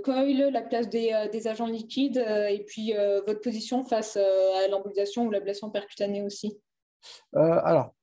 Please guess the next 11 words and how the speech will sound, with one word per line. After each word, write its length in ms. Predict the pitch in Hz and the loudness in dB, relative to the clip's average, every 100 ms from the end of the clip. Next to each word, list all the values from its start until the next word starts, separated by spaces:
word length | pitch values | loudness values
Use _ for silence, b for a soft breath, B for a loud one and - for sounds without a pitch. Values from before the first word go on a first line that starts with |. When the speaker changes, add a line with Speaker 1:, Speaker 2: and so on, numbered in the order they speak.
| - | -8
Speaker 2:
concernant 600 | - 196 - 196 190 214 | 0 0 2 0 2 2
les, 340 | 208 175 165 160 | 2 4 4 4
euh, 240 | 156 151 147 b _ - | 4 2 -2 b _ -6
les, 340 | 170 147 147 | 0 2 4
euh, 240 | 139 139 135 | 6 6 4
les 340 | 139 143 127 | 2 -2 -2
agents 300 | 165 143 180 | -2 -2 -2
d'embolisation, 840 | 160 151 151 151 147 147 - 175 | -2 -2 0 0 0 -2 -4 -4
là 160 | 160 147 | 0 0
aussi, 440 | 143 - 185 185 | -2 -8 -2 2
euh, 120 | 156 | 2